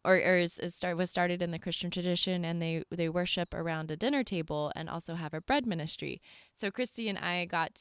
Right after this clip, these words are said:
to make bread, um, together, uh, sourdough from using starter or, um, longer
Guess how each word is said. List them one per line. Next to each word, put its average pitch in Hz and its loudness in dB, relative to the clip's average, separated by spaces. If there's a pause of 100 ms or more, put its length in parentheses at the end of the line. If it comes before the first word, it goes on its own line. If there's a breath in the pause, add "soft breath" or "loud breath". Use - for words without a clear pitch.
to 160 -4 (140)
make 170 -8 (160)
bread, 196 0 (360 loud breath)
um, 160 -4
together, 165 -4 (540)
uh, - -6 (320)
sourdough 185 2
from 175 -4
using 170 -4
starter 262 2
or, 160 -4
um, 151 -10 (200)
longer 180 -6